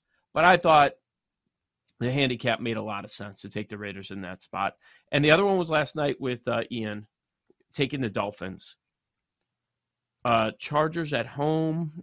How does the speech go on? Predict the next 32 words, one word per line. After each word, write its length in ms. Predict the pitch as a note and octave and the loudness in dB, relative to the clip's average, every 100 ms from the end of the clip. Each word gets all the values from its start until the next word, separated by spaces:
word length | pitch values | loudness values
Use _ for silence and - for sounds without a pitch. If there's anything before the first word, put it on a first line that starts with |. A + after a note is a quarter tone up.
| - | -6
I 100 | D3+ | -6
guess 400 | A2+ D#3 D#3+ F3 | -2 0 0 2
I 80 | |
understand 480 | E3 C#3+ - D3 C#3+ | 2 0 -2 0 2
it, 60 | C#3 | 0
but 100 | - | -6
the 40 | |
point 280 | B2 E3 D#3+ | -8 -4 -4
spread 200 | - C#3 | -2 -2
was 180 | B2+ A2 | -2 -8
three. 480 | - D3+ D3 C#3+ C3+ _ _ - | -6 -2 2 0 -2 _ _ -4
Again, 360 | C3 A#2 G#2+ - | 2 2 2 -6
without 300 | C3 C#3+ D#3 | 2 4 4
knowing 180 | D#3 D3 | 2 0
these 160 | C3+ | 2
options, 480 | C3 B2+ - C3+ B2 | 2 2 0 -8 -6
people 240 | - C#3+ C3+ | -6 -4 -4
have 120 | A2+ | -4
used 220 | A2+ - | -6 -6
thirteen 380 | C#3+ C#3+ C#3 A#2+ | -6 -4 -6 -6
teams 260 | - C3 C3 | -4 -2 -2
at 120 | B2+ | -4
this 140 | B2+ | -6
point. 360 | - C3 B2 B2 - _ _ _ _ - | -4 0 0 0 -6 _ _ _ _ 4
I 120 | D3+ | 4
just 180 | D#3 - | 4 2
felt 180 | D3+ - | 4 4
like 120 | A2+ | -2
Seattle, 480 | - C#3+ D3 D#3 D3+ | 0 6 8 8 4
Tennessee, 840 | - C#3+ A#2+ - C#3+ C#3+ C#3 C3+ _ _ _ _ | 0 -2 -2 0 4 4 4 0 _ _ _ _
Vegas, 440 | A#2 D3 C#3+ D#3 - | 2 2 4 0 0
Miami, 540 | B2 B2 B2+ C3 B2+ | 0 0 0 -2 -2